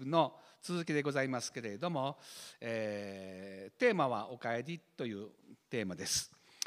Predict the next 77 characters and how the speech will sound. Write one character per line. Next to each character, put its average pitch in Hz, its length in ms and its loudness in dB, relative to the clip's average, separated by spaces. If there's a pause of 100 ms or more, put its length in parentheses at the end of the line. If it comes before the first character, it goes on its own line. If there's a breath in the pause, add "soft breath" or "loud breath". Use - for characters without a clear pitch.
(300 loud breath)
え 101 400 -8
ー、 101 40 -16
お - 20 -10
読 123 160 -4
み 120 60 -4
い - 20 -4
た 120 100 -4
し 127 140 -8
ま 113 80 -6
す。 - 300 -10 (400 soft breath)
「悪 175 120 0
し - 160 2
き 233 160 2
者 175 280 6
は 139 280 6
自 139 180 -2
分 180 220 0
の 160 120 0
道 139 400 -4
を、 - 320 -6
不 170 100 -6
法 180 260 6
者 160 240 2
は 131 240 4
自 139 160 -8
分 165 200 -2
の 147 120 -2
計 143 260 -4
り 185 80 -4
ご 185 140 -4
と 175 160 -6
を 165 80 -4
捨 - 120 -6
て 156 120 -6
去 143 160 -2
れ。 101 120 -6 (580 loud breath)
主 - 180 0
に 220 160 0
帰 156 240 4
れ、 113 160 0
そ 220 220 0
う 214 40 0
す 226 100 -4
れ 180 80 2
ば 139 160 2
主 - 180 -2
は 120 360 0
憐 170 40 -6
れ 175 80 -4
ん 165 100 -6
で 156 80 -8
く 151 80 -2
だ 135 100 0
さ 135 200 -2
る。 135 140 -4 (800 loud breath)
え 127 200 -2
ー、 - 20 0
私 156 240 -2
た 139 100 -4
ち 135 100 -8
の 117 180 -4
神 190 280 -2
に 117 140 -2
帰 110 240 -2
れ、 85 240 -10
豊 151 240 -2
か 135 100 -2
に 101 160 -4
許 120 100 -6
し - 100 -6
て 160 100 -4
く 151 80 -6
だ 139 100 -2
さ 131 140 -6
る 117 80 -6
か 98 100 -10
ら。 82 160 -14